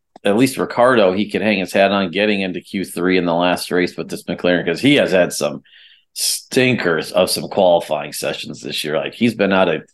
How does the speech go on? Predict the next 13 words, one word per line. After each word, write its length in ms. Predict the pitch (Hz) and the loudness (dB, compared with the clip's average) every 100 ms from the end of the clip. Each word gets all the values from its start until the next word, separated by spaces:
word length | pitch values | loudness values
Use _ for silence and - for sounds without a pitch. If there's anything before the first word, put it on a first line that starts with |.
| - | -12
in 180 | 87 80 | -10 -6
Q 240 | - 117 | 2 4
one 280 | 87 95 95 | 6 4 2
a 120 | 82 | 0
handful 480 | 95 107 98 - 101 | 0 0 0 0 0
of 100 | 98 | 2
times. 220 | 104 92 | 2 2
Like, 100 | 90 | -2
he 120 | 117 | 2
has 140 | 147 73 | 2 0
been 280 | 69 65 _ _ _ - - _ | -8 -16 _ _ _ -20 -20 _
terrible, 560 | 117 113 90 53 - - | 0 2 0 -4 -14 -12
and 220 | 85 - | -12 -12